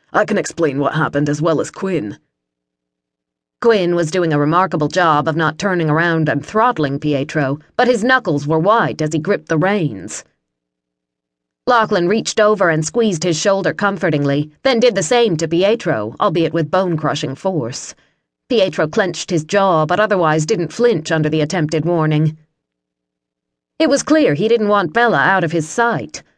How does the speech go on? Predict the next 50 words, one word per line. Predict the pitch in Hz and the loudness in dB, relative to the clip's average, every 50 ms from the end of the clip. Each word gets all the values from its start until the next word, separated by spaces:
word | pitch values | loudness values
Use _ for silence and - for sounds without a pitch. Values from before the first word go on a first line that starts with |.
| _ _ _ _ _ - | _ _ _ _ _ -2
Lachlan | 185 185 170 160 156 151 131 135 | 0 0 0 0 -2 -4 -6 -6
could | - 151 160 | -4 -2 -2
understand | 160 156 147 - - - 202 196 202 202 196 143 | 0 0 -2 -4 -4 -4 -2 0 0 -2 0 -2
that, | 139 131 120 120 - - _ _ _ - | -2 -2 -4 -6 -8 -12 _ _ _ -2
but | 254 254 | 0 0
he | 285 262 | 2 2
would | 254 226 | 2 2
much | 277 294 294 - - | 2 2 2 0 0
rather | 208 190 147 135 139 160 | 0 0 0 2 0 0
have | 170 180 170 151 156 | 0 0 0 -2 -2
Quinn | - 254 254 240 185 165 | 0 2 2 2 2 2
near | 156 151 147 143 | 0 2 0 0
at | 135 - | 0 -2
hand | 165 170 151 135 135 143 | -2 -2 -2 -2 -2 -2
if | 165 160 | -4 -2
things | - 220 202 180 147 180 | -2 -2 0 0 0 0
went | 196 175 156 | 0 0 0
to | 170 160 | 0 0
hell | 165 208 220 185 | 0 2 2 0
with | 147 131 151 - | 0 -2 -4 -2
Tavish. | - 220 214 220 151 131 123 127 - - - _ - _ _ _ _ _ _ _ _ | 0 0 0 0 0 -2 -6 -6 -8 -10 -12 _ -18 _ _ _ _ _ _ _ _
He | - 277 | 0 2
had | 233 220 165 160 | 2 2 2 2
to | 175 | 0
remind | 175 170 180 185 202 220 208 | 2 2 2 2 2 2 0
himself | 170 156 151 156 185 156 156 156 | 0 -2 0 0 0 0 0 0
that | - 156 156 | -2 -4 -4
Pietro | - 202 196 196 202 - 202 180 165 | -2 0 0 0 0 0 0 0 0
was | 165 165 160 | 0 -2 -4
Piper's | - 220 214 202 185 156 180 165 156 | -2 -2 0 0 0 0 -2 -2 0
many | 202 208 202 202 185 | 0 -2 -2 -2 -2
times | 156 208 208 202 190 175 156 | -2 -2 0 0 0 0 -2
great-grandfather, | - 214 214 180 156 - 208 208 220 233 233 226 - 165 139 117 110 143 156 | 0 0 0 0 0 0 0 2 2 0 -2 -2 -2 -2 -2 -2 -2 -2 -2
so | 151 180 196 | -2 -2 -2
he | 185 208 | -2 -2
couldn't | - - 330 277 208 139 | -2 -2 -2 -2 0 -2
murder | 170 214 226 233 233 190 151 135 | -2 0 0 0 0 0 0 -2
him, | 147 135 107 - 120 143 - _ _ _ _ _ | -4 -6 -8 -10 -12 -14 -16 _ _ _ _ _
or | - - 180 165 | -6 -2 -2 0
let | 156 175 165 160 | 0 0 0 0
him | 156 147 | -2 -2
be | 151 151 151 | -2 -2 0
murdered | 156 175 180 170 151 151 147 139 | 0 0 0 0 0 0 -2 -2
by | - 170 165 | 0 0 0
one | 160 165 175 165 151 | 0 0 0 0 0
of | 143 | -2
her | 151 175 170 | -2 -2 -2
own | 175 175 165 151 | -2 0 0 0
lunatic | 147 160 185 185 160 147 - - - 156 156 | 0 0 0 0 0 -2 -2 -2 -4 -4 -2
ancestors. | 185 202 214 214 214 - - 139 117 - - - 135 123 143 - - | -2 -2 -2 -2 -2 -4 -4 -6 -6 -6 -6 -6 -6 -6 -6 -8 -12